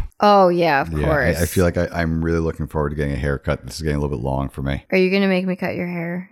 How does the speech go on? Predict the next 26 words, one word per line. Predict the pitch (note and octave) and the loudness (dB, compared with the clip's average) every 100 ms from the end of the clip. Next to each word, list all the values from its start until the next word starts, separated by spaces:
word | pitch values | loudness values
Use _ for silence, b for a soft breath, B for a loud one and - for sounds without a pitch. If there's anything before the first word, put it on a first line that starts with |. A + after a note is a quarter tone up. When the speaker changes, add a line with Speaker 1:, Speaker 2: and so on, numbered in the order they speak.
| - | -8
Speaker 1:
in | F3+ | -6
the | |
next | E3 E3 - | -4 -6 -8
four | F3+ F3 | -8 -6
weeks? | E3 F#3 - - _ - | -6 -8 -14 -20 _ -6
Speaker 2:
I | F2 | -2
don't | A#2 F#2+ | 0 0
think | F2+ F2+ | 0 0
so. | - A1 B1 B B - | -2 -4 -6 B B -2
Speaker 1:
You're | F#3+ | 2
gonna | G#3+ | 4
let | G#3 G3+ | 4 2
it | |
grow? | G3+ F#3 F3+ G3+ C#4 | 2 4 6 6 6
Speaker 2:
Yeah, | E2+ | 6
I | |
was | F#2+ | 4
just | A2 | 2
gonna | - A2+ | 2 6
let | G2 | 6
it | E2 | 4
go | F2 F#2 | 4 4
if | C#2 - | 4 0
that's | B1 - | -4 -6
okay. | - - - - | -4 -4 -4 -6
Speaker 1:
Sure. | - G3+ D#4+ E3 F3+ | 0 4 4 4 0